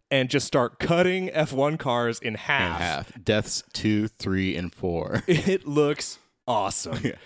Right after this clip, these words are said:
Speaker 2: It
Speaker 1: It
Speaker 2: does
Speaker 1: is
Speaker 2: look really cool.
Speaker 1: so cool.
Speaker 2: I very clearly remember seeing the trailer for Iron Man two and thinking that those whips look dumb, <laughs> and then it shows it just, like, slice
Speaker 1: <laughs>
Speaker 2: through something.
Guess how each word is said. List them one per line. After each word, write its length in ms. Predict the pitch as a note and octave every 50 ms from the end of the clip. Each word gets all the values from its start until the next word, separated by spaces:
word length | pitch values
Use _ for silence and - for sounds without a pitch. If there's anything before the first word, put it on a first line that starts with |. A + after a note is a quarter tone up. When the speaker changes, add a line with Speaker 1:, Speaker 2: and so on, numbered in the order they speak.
| - - -
Speaker 2:
It 140 | E3 E3 E3
Speaker 1:
It 20 |
Speaker 2:
does 140 | D#3 D3 C3
Speaker 1:
is 80 | A#2+ B2
Speaker 2:
look 120 | A#2 -
really 400 | G#2 G#2 G#2+ G#2+ G2+ F#2+ F#2 F2
cool. 320 | - - G2+ F2+ E2 D#2 -
Speaker 1:
so 340 | - G3+ E3 D3+ C#3+ C3+ B2
cool. 300 | - - B2 G#2+ G2 A2+
Speaker 2:
I 320 | C3 C#3 D3+ D#3 B2+ A2
very 340 | G2+ F#2 G#2+ G#2 G#2 G#2 G2+
clearly 300 | - - G2+ G2 F#2+ F#2
remember 260 | F#2 F2+ E2+ E2+ F#2
seeing 220 | - - F#2 F2
the 60 | E2+ E2
trailer 280 | - - D#2+ E2 E2+ -
for 160 | - - -
Iron 260 | F2 F2+ F#2 F#2 F#2
Man 200 | F#2+ F#2 F#2 E2+
two 240 | - - G2 G2+ F2+
and 140 | E2 F2+ -
thinking 300 | G#2 G2 - G#2+ G#2+ G2+
that 160 | F2+ E2 -
those 220 | F#2+ F2+ F2+ D#2
whips 320 | D#2+ E2+ F2 F2 - - -
look 300 | F#2+ F2 E2+ E2 F2+ E2
dumb, 480 | - D#2+ D#2 E2+ F2+ G2 G#2 G#2 A2+ -
<laughs> 40 |
and 160 | - A#2+ A2+ G#2+
then 180 | - D#3 C#3
it 140 | C#3 C#3 C#3
shows 320 | - - G#2 G2 G#2+ G#2+
it 100 | A2 F#2
just, 260 | - - F#2 - - -
like, 200 | F2 E2 - -
slice 520 | - - F#2+ F2+ F2 F2+ G2+ - - A3
Speaker 1:
<laughs> 40 | G#3
Speaker 2:
through 300 | - A#2 - G2+ B2+ B2
something. 560 | - - C3+ B2 A#2+ - - D3 D3 D3 D3